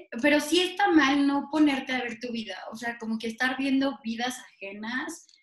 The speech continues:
o, no sé, querer ser alguien más que no eres tú, porque siento que ahí ya rompes el agradecimiento.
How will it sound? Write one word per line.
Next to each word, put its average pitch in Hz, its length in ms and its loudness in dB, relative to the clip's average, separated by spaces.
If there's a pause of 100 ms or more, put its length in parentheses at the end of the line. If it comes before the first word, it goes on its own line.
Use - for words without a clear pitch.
(460)
o, 220 540 -2 (360)
no 247 200 4
sé, 247 320 0
querer 226 320 -2
ser 269 180 0
alguien 254 380 2
más 247 240 0
que 277 100 -4
no 262 80 2
eres 262 240 -2
tú, 262 200 -4
porque 233 480 -6
siento 262 400 0
que 285 80 -4
ahí 254 340 -2
ya 254 160 0
rompes 254 400 0
el 233 100 -4
agradecimiento. 190 800 -12